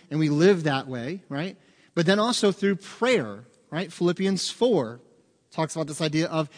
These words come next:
rather than being anxious, pray in everything. Then he goes on to say the peace of God, talks about that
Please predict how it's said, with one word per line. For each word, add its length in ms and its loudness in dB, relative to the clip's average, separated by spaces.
rather 240 2
than 160 0
being 300 0
anxious, 500 -4
pray 480 -6
in 180 -6
everything. 560 -4
Then 160 2
he 80 2
goes 220 4
on 160 0
to 60 -2
say 220 0
the 100 -4
peace 300 -4
of 120 -2
God, 300 -2
talks 180 -10
about 140 -10
that 180 -6